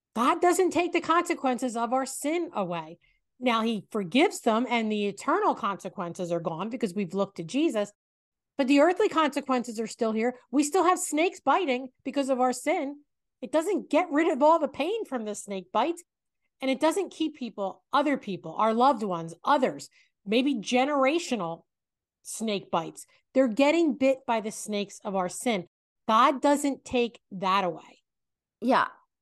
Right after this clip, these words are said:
Speaker 2: And in this passage, not everybody who gets bitten looks to the pole. And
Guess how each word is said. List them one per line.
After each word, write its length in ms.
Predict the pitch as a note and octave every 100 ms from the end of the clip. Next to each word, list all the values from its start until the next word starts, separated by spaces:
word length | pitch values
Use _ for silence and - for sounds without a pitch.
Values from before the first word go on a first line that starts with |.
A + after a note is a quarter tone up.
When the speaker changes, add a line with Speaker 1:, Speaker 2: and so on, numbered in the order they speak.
| -
Speaker 2:
And 220 | B3+ C4 - _ _
in 160 | A#3 A#3
this 160 | D#4+
passage, 440 | - C4+ F#3+ G#3 G3
not 360 | G3+ B3 E4 -
everybody 600 | A#3 C#4+ D#4+ A3 G#3+ G#3
who 120 | A3 G3
gets 300 | D#3+ G3+ -
bitten 420 | G#3+ A#3 C#4+ D4 _
looks 240 | G#3 B3+ -
to 140 | -
the 80 | G#3
pole. 500 | - - D#4+ F3 - _ _ _
And 380 | G#3+ A#3 A3+ A3+